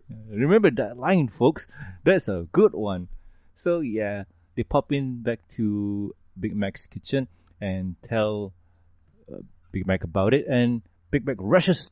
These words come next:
to Sugar Cube Corner, while Discord and Spike vamps to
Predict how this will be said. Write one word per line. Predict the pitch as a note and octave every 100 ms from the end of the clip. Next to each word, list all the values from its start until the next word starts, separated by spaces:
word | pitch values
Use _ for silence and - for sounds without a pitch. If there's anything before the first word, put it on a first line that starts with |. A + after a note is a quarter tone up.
| -
to | C#3 C3+ C3+ B2+
Sugar | A#2+ - G2+ A2+
Cube | - C#3+ -
Corner, | - C#3+ G3+ D3 F2+ E2 - _ _ _ _ _ _ _ _ _ _ -
while | G2+ G2 G2+ G2+ G2+ - _ _ _ _ _ _
Discord | C3+ C3+ - - B2+ A#2+ - -
and | G#2+ G#2 G#2 G2+ G2+ G2 F#2+ G2 G#2 A3 _ _ _ _ _ _ _ _
Spike | - - B2+ F3+ _ _ _
vamps | F#2+ A#2 B2 G#2+ - - -
to | A2 G#2+ G#2 G#2